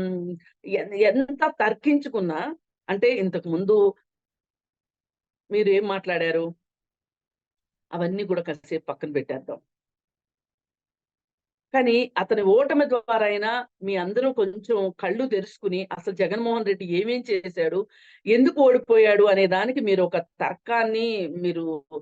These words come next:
ఆలోచించి, "అరే మనము, ఆ, ఇలాంటి పనులు చేసిన అతన్ని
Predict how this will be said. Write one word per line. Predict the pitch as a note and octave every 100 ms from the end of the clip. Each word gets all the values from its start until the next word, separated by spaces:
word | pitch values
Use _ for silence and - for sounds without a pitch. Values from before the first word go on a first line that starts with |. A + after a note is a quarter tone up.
| - _
ఆలోచించి, | D3+ F3+ C4 C4 A3+ G3+ B3 B3+
"అరే | F#3 G#3 A#3
మనము, | G#3 G3 G3 G3+ F3 _ _
ఆ, | F#3 F#3
ఇలాంటి | F#3+ G#3+ A3 G#3+
పనులు | G3+ F#3+ A3+ C#4
చేసిన | C4+ A#3 A3
అతన్ని | G3 G3 G3 A3+